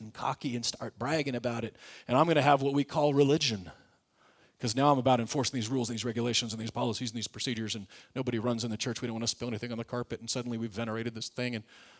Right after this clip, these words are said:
it's exhausting. Uh, we're not, that's not what he saved us through, was so that we could, we didn't get saved by works. We got saved so we could do great work.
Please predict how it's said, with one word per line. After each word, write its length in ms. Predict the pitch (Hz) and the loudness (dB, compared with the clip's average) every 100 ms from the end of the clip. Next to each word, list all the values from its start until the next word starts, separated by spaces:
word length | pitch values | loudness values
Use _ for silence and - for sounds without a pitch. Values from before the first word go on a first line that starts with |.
| - - - - - - - _ _ - | -20 -20 -20 -20 -20 -20 -20 _ _ -2
it's 1120 | - 113 107 - - - - - - - - | 0 0 -6 -10 -18 -20 -20 -20 -20 -20 -16
exhausting. 640 | - - - - - 101 - - - | -8 -6 -6 -4 -4 -4 -12 -20 -4
Uh, 140 | - 196 190 | 8 8 10
we're 140 | 233 | 6
not, 140 | 240 | 8
that's 220 | 220 240 240 | 6 6 6
not 140 | 196 | 6
what 100 | 214 | 4
he 60 | 208 | 4
saved 400 | - 202 208 170 | 2 0 0 0
us 240 | - - - - | 0 0 -6 -20
through, 300 | - 226 151 | -6 -2 0
was 120 | 117 | 0
so 120 | - | -2
that 100 | 135 | -2
we 100 | 143 | -4
could, 200 | - 120 - | -4 -8 -8
we 100 | 143 | -6
didn't 200 | 165 156 | -4 -2
get 100 | 139 | -2
saved 640 | - - 165 135 - - - | 0 -2 -2 -4 -6 -12 -10
by 160 | 143 | -8
works. 320 | 131 147 165 - | -6 -4 -4 -4
We 100 | 127 | -4
got 200 | 131 - | -4 -4
saved 240 | 147 135 | -4 -2
so 100 | 107 | -4
we 140 | 104 | -2
could 240 | 123 104 85 | -4 -6 -4
do 160 | 117 | -4
great 420 | 95 - - - - | -4 -12 -14 -16 -18
work. 300 | - _ | -20 _